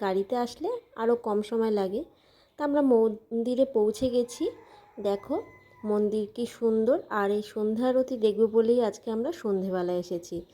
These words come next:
তা মন্দিরের দুদিকে ফুল দিয়ে বেশ সুন্দর করে সাজানো রয়েছে। মন্দিরে প্রথমে ঢুকেই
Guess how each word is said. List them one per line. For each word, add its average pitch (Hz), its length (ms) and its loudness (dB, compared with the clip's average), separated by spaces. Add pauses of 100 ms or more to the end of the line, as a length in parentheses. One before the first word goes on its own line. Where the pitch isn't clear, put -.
(360)
তা 262 80 -4
মন্দিরের 220 560 2
দুদিকে 214 460 -2
ফুল 220 400 -2
দিয়ে 220 220 4
বেশ 220 220 2
সুন্দর 226 540 0
করে 240 220 0
সাজানো 226 460 0
রয়েছে। 233 440 2 (1700)
মন্দিরে 277 420 4
প্রথমে 254 380 4
ঢুকেই 240 400 -2